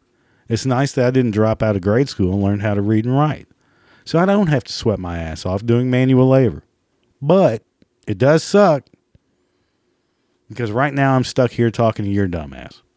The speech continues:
What can I do for you? But don't be one of those people. <clears throat> All I can do is just listen and try to help these mouth breathers. That's all we can do as people being in customer service of some form.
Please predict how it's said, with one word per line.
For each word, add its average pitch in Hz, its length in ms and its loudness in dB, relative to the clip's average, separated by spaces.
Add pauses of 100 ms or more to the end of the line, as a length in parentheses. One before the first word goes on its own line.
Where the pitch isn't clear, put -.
What 220 160 -4
can 127 120 -2
I 90 80 -2
do 82 180 -6
for - 140 -12
you? 92 240 -6 (2500)
But 127 120 -6
don't 127 240 4
be 98 100 2
one 87 180 -2
of 87 80 -6
those 85 200 -4
people. 95 440 -6 (1200)
<clears throat> - 280 -20
All 196 1120 -2
I 175 80 2
can 135 140 -2
do 117 200 4
is 101 160 0
just 95 200 -4
listen 98 400 -4
and 87 120 -8
try 110 240 -2
to 95 100 -2
help 90 220 -4
these 87 180 -4
mouth 87 320 -6
breathers. 87 440 -6 (1300)
That's 123 160 -6
all 131 160 2
we 127 120 2
can 113 140 -6
do 101 320 2 (1040)
as - 120 -10
people 107 400 0
being 101 260 0
in 95 120 -4
customer 92 420 -6
service 85 480 -8
of 80 100 -12
some 80 260 -4
form. 78 360 -6